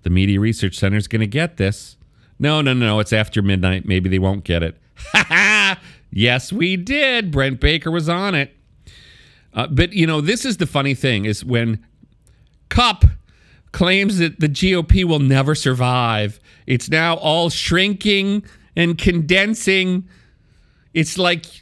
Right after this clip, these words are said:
somebody poured the water on the Wicked Witch. At the same time, many people, uh, were tweeting this back. "Oh, look, there's an Associated Press story today. More than one million voters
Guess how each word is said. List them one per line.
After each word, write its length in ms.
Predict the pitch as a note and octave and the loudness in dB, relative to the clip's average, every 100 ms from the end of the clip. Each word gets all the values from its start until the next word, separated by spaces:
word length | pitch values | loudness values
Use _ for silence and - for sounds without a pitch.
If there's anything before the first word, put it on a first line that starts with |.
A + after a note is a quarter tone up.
| _ | _
somebody 480 | - G3+ F#3 F#3 F#3 | -4 0 0 0 2
poured 400 | - G#3+ G3+ F#3 | 4 4 4 -2
the 60 | |
water 440 | F#3 F#3+ F#3 F#3 F3 | 0 2 2 2 2
on 140 | E3 | 2
the 100 | D#3+ | 2
Wicked 320 | E3 F3 F3+ | 2 0 0
Witch. 640 | D#3+ E3 E3 - - - - - _ _ _ _ _ - _ _ _ _ _ | 0 2 0 -2 -8 -8 -14 -20 _ _ _ _ _ -20 _ _ _ _ _
At 140 | E3 | -2
the 100 | D#3+ | -2
same 320 | D3+ F#3 F3+ | 0 0 0
time, 380 | E3 F#3 F3 C#3 | 0 0 2 2
many 180 | C3+ C#3+ | 2 2
people, 560 | C3+ C3 A#2 G#2+ G#2 - | 2 0 2 0 0 -2
uh, 340 | G#2+ G2 F#2+ G2 A2+ | -2 -2 -2 -6 -4
were 140 | A2+ | -2
tweeting 400 | G#2 C3 B2+ G2+ | -2 0 0 2
this 180 | A2 A2+ | 0 -2
back. 400 | - A2+ F2+ - | -2 0 -2 -4
"Oh, 160 | - B3 | -4 -2
look, 460 | G3+ C4+ A3+ - - - - - | 0 -2 -2 -10 -20 -20 -20 -2
there's 220 | D3+ E3 | -2 0
an 80 | D#3+ | 0
Associated 720 | D3 F#3+ F#3 E3+ D#3+ D3+ C#3+ | -2 -2 -2 0 0 0 -2
Press 280 | - A3 C4+ | -2 -2 -2
story 380 | - A#2+ G#2 G2+ | -4 -2 -2 -2
today. 580 | - E2+ F#2 F#2+ E2+ D2+ - - - _ | -2 -2 -2 -2 -8 -12 -20 -20 -20 _
More 340 | F#2 B2 G3 | 0 0 0
than 300 | G3+ E3 B2 | 0 0 0
one 260 | A#2+ F3 A#3 | 0 0 0
million 360 | G#3+ F#3+ D#3+ C3+ | 0 0 2 2
voters 640 | D3 G#3+ B2+ A#2 D3+ - | 0 0 -2 -2 -4 -12